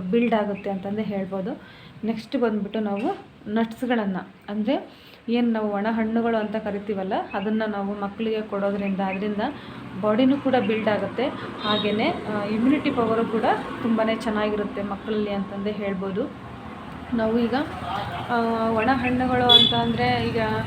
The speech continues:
ಆ, ದ್ರಾಕ್ಷಿ, ಗೋಡಂಬಿ, ಬಾದಾಮಿ ಮತ್ತು ವಾಲ್‌ನಟ್ ಆಗಿರ್ಬೋದು, ಆ, ಅಂಜೂರ ಆಗಿರ್ಬೋದು, ಈ ಎಲ್ಲ ಹಣ್ಣುಗಳನ್ನು ನಾವು ಮಕ್ಕಳಿಗೆ ಕೊಟ್ಟಾಗ, ಆ, ನಾವು ಬಾದಾಮಿ ಕೊಟ್ಟರೆ ಆಟೋಮೆಟಿಕ್ಕಾಗಿ ನಮಗೆ ಅದರಲ್ಲಿ ಕ್ಯಾಲ್ಸಿಯಂ ಸಿಗುತ್ತೆ ಮತ್ತು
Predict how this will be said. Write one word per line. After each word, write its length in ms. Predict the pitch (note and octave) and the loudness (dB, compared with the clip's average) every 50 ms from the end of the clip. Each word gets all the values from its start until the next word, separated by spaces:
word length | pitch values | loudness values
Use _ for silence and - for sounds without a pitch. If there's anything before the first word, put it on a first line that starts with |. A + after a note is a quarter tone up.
| - - - - - - - | -4 -6 -6 -6 -4 -6 -4
ಆ, 240 | - A#3 A3+ A3 A3 G#3+ | -4 -2 0 0 0 0
ದ್ರಾಕ್ಷಿ, 840 | G3+ A3 A3 A3 A3+ G#3+ A3 - - A3 G#3+ G#3+ A3 A3+ A3 - - | 2 2 2 2 2 0 -2 -2 -2 0 0 0 0 0 0 0 0
ಗೋಡಂಬಿ, 520 | G3+ G#3+ G#3 G#3 G#3 G3+ G3 G#3 A3 A3+ | 0 0 0 0 -2 -2 -2 -2 -2 -2
ಬಾದಾಮಿ 800 | G#3 G#3 G#3 G3 F#3+ F#3+ G3+ G3+ G3+ G3+ G3+ G3+ G#3+ - - F#3+ | -2 0 0 0 0 0 -2 -2 -2 -2 -4 -6 -6 -8 -6 -6
ಮತ್ತು 320 | F#3 F#3+ F#3 - G3+ G3+ G#3 | -6 -6 -4 -4 -4 0 2
ವಾಲ್‌ನಟ್ 500 | G#3 G3 G3+ G#3 G#3 G#3+ G#3+ G#3 G#3 G#3 | 4 4 6 4 4 2 0 -2 -2 -4
ಆಗಿರ್ಬೋದು, 680 | G3+ G3+ G3+ G3+ G3+ G#3 G#3+ G3+ G3+ G3+ G3 G3 F#3+ | -4 -4 -4 -6 -6 -8 -6 -4 -4 -2 -2 -2 -4
ಆ, 1160 | F#3+ - G3 G#3 G#3+ G#3+ G#3 G#3 G#3 G#3 G3 - - - - - - - - - - G#3+ G3+ G3 | -4 -6 -8 -8 -6 -6 -6 -6 -6 -8 -10 -10 -12 -12 -12 -12 -12 -10 -8 -6 -2 0 2 4
ಅಂಜೂರ 320 | G#3 A#3 A#3 A#3 B3 B3 | 6 6 6 6 4 4
ಆಗಿರ್ಬೋದು, 680 | A#3+ A3+ G#3+ G#3 G3+ G3 F3+ F#3 F#3+ G3 G3 - F#3+ F#3+ F#3+ F#3 - - - - - - - - - - - - - - A#3+ B3 | 4 4 4 2 0 -2 -2 -2 -2 -2 -2 -2 -2 -2 -2 -4 -4 -4 -4 -4 -4 -4 -4 -4 -4 -6 -6 -6 -4 0 2 2
ಈ 60 | A#3+ | 4
ಎಲ್ಲ 260 | A3+ A3 A3 A#3+ C4 C#4 C#4+ C4+ B3+ A#3+ G3+ | 4 4 4 4 4 4 6 4 4 4 2
ಹಣ್ಣುಗಳನ್ನು 720 | F#3 G3 A#3 A3 A#3 A#3+ C4 B3+ B3 A#3+ A#3+ A#3 A#3 A#3+ | 0 0 2 4 4 4 4 4 4 2 2 2 2 0
ನಾವು 600 | A#3 A3+ G#3+ G#3+ G3+ G#3 A3+ C4+ D#4+ D4+ - B3 | 0 0 -2 -2 -4 -2 -2 -2 -2 -2 -2 -4
ಮಕ್ಕಳಿಗೆ 520 | A3+ G#3+ G#3 - A#3 A#3 A3 A3 A3+ A3 A3 | -4 -4 -4 -2 -2 0 0 0 -2 -4 -4
ಕೊಟ್ಟಾಗ, 420 | G#3+ G3+ G#3 - G#3 G3+ G3+ F#3+ G3+ B3 D#4 - - - - - - - - A#3+ | -6 -8 -2 -2 0 0 0 0 -2 -2 -4 -4 -8 -14 -16 -16 -16 -12 -4 -2
ಆ, 100 | A#3 A#3 | 0 2
ನಾವು 280 | A3+ A3+ A3+ A#3+ C4 | 2 4 4 4 2
ಬಾದಾಮಿ 460 | B3 G#3+ A3+ A3 A3 A#3 A#3+ B3+ C4 | 4 2 2 2 2 2 2 2 2
ಕೊಟ್ಟರೆ 280 | B3+ C4 B3+ B3+ - B3+ | 2 0 -2 -2 0 0
ಆಟೋಮೆಟಿಕ್ಕಾಗಿ 880 | A#3+ A3+ A3+ A#3 A#3 A#3 A#3 A3+ A#3 - - A3+ A3 A3 A3 C4+ D4 C#4+ - | 0 0 0 0 0 0 0 -2 -4 -4 -2 -2 -2 -2 -2 -2 -4 -4 -4
ನಮಗೆ 380 | A3 A3+ A3 A3 A3 G#3 B3+ C#4 | -6 -6 -4 -4 -2 0 0 0
ಅದರಲ್ಲಿ 460 | - - G#3 G#3+ G#3 G#3+ A3 A3 A#3 | 0 -2 -4 -4 -4 -4 0 0 0
ಕ್ಯಾಲ್ಸಿಯಂ 520 | A3+ - A#3 A3 G#3+ G#3+ G#3+ B3 A#3+ A#3+ | 0 2 2 2 2 2 2 2 0 0
ಸಿಗುತ್ತೆ 480 | A#3 - A#3+ A3 G#3+ G3+ - G#3+ G#3+ A3 | 0 0 -2 -2 -2 -2 0 -2 -2 0
ಮತ್ತು 360 | A3 G#3+ G3+ G3+ A3+ A#3+ D4 | -2 -4 -4 0 0 0 0